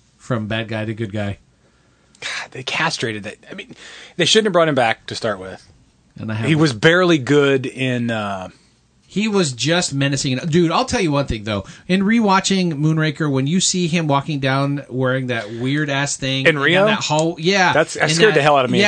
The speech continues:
Speaker 1: yeah,
Speaker 2: kid.
Speaker 1: that's
Speaker 2: 'Cause he picks up that
Speaker 1: that's
Speaker 2: girl and you're like,
Speaker 1: creepy.
Speaker 2: "What's he gonna do?"
Speaker 1: Yeah.
Speaker 2: Like,
Speaker 1: I couldn't remember at that time watching it, uh, a couple nights ago and going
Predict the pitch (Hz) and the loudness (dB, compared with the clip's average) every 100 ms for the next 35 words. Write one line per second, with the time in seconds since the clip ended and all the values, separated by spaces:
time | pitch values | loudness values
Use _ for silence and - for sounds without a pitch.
0 | 202 151 131 175 208 - 143 - - - | 4 2 2 2 0 -8 -14 -16 -18 -10
1 | - 156 156 208 208 196 160 160 160 170 | 0 0 4 4 4 4 4 6 6 6
2 | 160 339 415 220 294 147 170 190 170 151 | 6 4 4 4 4 2 2 0 0 2
3 | 160 165 208 185 117 - - 147 - 294 | 4 4 4 2 -2 -8 -8 2 2 2
4 | - 247 170 170 180 175 131 123 135 139 | 0 -2 -2 -2 0 2 0 0 -4 -2
5 | 160 - 151 143 131 123 123 123 131 127 | -4 -2 -4 -2 -2 -6 -6 -2 -2 -4
6 | 117 110 - _ _ _ 123 113 107 104 | -8 -10 -12 _ _ _ -8 -6 -6 -6
7 | 139 120 123 127 101 110 107 104 - - | -6 -4 -4 -4 -4 -4 -4 -6 -12 -10
8 | 127 120 123 120 113 104 101 | -6 -2 -2 0 -2 -6 -10